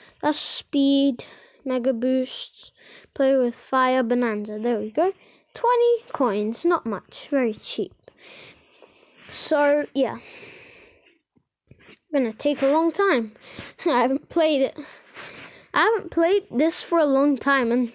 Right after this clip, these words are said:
you know, it's very... Very weird for me to play something other than Minecraft or Cop and Robber, 'cause I haven't played Balloons T D Battles for a while now. But yeah,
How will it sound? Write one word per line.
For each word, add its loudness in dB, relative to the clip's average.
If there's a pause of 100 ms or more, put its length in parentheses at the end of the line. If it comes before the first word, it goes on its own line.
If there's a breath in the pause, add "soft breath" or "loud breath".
you 2
know, 2
it's -6
very... 2 (840 loud breath)
Very 4 (100)
weird 2
for 0
me 4
to -4
play 2
something -2
other 2
than 0
Minecraft 0
or 0
Cop -8
and -2
Robber, 0 (420 loud breath)
'cause 0
I 4
haven't 0
played 0
Balloons 0
T 2
D 2
Battles 0 (280 loud breath)
for -2
a 2
while 2
now. -2 (480 loud breath)
But 0
yeah, 0